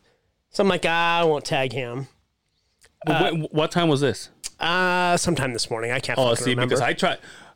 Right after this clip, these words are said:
Speaker 2: Someone tagged you?
Speaker 1: No, Dre sent it to me.
Speaker 2: Okay,
Speaker 1: So when I
Speaker 2: because
Speaker 1: went to go sign up for it, you
Speaker 2: be-
Speaker 1: have to tag two people.
Speaker 2: Because I tagged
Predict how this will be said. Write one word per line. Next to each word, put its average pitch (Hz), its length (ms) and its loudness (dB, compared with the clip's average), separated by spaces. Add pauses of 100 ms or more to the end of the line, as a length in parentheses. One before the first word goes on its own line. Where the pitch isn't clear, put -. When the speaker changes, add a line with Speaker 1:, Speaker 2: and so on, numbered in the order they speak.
(300)
Speaker 2:
Someone 180 380 2
tagged 180 280 2
you? 220 200 2 (1040)
Speaker 1:
No, 175 380 2
Dre 165 400 0
sent 147 360 0
it 135 160 -2
to - 120 -2
me. 139 480 0 (340)
Speaker 2:
Okay, - 120 -6
Speaker 1:
So 202 100 4
when 180 160 4
I - 40 2
Speaker 2:
because 190 120 4
Speaker 1:
went 190 140 2
to 165 60 -2
go 160 120 4
sign 160 340 0
up 202 140 -2
for 156 260 2
it, 151 100 0
you 151 60 -2
Speaker 2:
be- 160 60 4
Speaker 1:
have 165 160 0
to 156 80 -2
tag 151 360 -2
two 165 200 0
people. 165 340 0
Speaker 2:
Because 131 180 2
I 139 120 0
tagged 143 380 -2